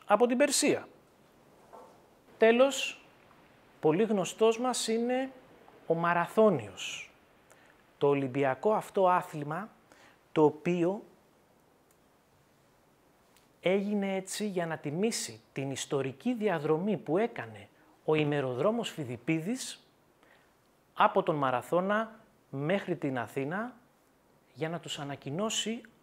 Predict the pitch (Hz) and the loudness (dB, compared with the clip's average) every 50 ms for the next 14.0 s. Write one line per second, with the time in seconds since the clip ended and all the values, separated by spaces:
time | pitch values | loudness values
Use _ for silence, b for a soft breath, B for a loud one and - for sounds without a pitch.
0 | _ _ _ - 156 151 - 147 135 123 117 - - 196 - - 123 104 - - | _ _ _ -6 -6 -6 -6 -6 -8 -8 -6 -4 -4 -2 -2 -4 -6 -10 -16 -20
1 | - _ _ _ _ _ _ _ _ _ _ _ _ _ _ _ _ _ _ _ | -20 _ _ _ _ _ _ _ _ _ _ _ _ _ _ _ _ _ _ _
2 | _ _ _ _ _ _ _ _ _ _ b b b b b b b b _ _ | _ _ _ _ _ _ _ _ _ _ b b b b b b b b _ _
3 | _ _ _ _ _ _ _ _ _ _ - 175 170 165 151 135 151 220 247 254 | _ _ _ _ _ _ _ _ _ _ -4 -2 0 0 0 0 2 2 2 2
4 | 240 185 160 - - - 190 226 277 294 - - - _ _ _ _ _ _ _ | 2 0 -2 -4 -4 -2 0 0 0 -2 -6 -14 -20 _ _ _ _ _ _ _
5 | _ _ _ _ _ _ _ _ _ _ _ _ _ _ _ _ _ _ _ _ | _ _ _ _ _ _ _ _ _ _ _ _ _ _ _ _ _ _ _ _
6 | _ _ _ _ - - 214 226 220 226 233 240 247 247 247 247 - - - - | _ _ _ _ -2 0 2 2 2 0 -2 0 0 -2 -2 -4 -10 -20 -14 -10
7 | 147 156 156 156 151 156 147 143 185 226 226 - - 156 143 - 220 226 214 220 | -8 -6 -4 -4 -4 -4 -4 -2 -2 -2 -2 -4 -6 -8 -6 -4 -4 -4 -4 -4
8 | - 123 156 185 180 - 170 160 170 156 - - - - - - _ _ _ _ | -6 -6 -4 -6 -6 -4 -4 -2 -2 -2 -2 -4 -12 -20 -20 -20 _ _ _ _
9 | _ _ _ _ _ _ _ _ _ _ _ _ _ _ _ _ _ _ _ _ | _ _ _ _ _ _ _ _ _ _ _ _ _ _ _ _ _ _ _ _
10 | _ - 156 170 160 139 139 151 175 180 - - 185 - - _ - 139 123 120 | _ -6 -2 -2 -2 0 0 0 -2 -2 -2 -8 -12 -12 -12 _ -4 -4 -2 -2
11 | 120 135 180 202 - - 180 160 143 131 117 120 - - 180 196 214 208 - - | -2 -4 -4 -4 -6 -6 -6 -6 -6 -6 -6 -8 -8 -6 -6 -6 -6 -6 -10 -20
12 | _ _ _ _ _ _ _ _ _ - 127 123 131 139 170 190 - - 151 135 | _ _ _ _ _ _ _ _ _ -6 -2 2 2 2 2 2 -2 -6 -8 -8
13 | 135 135 131 - - 165 - 147 127 - 135 120 - - - - - - - | -8 -8 -8 -6 -6 -6 -4 -4 -4 -2 -2 -2 -4 -6 -14 -20 -20 -20 -20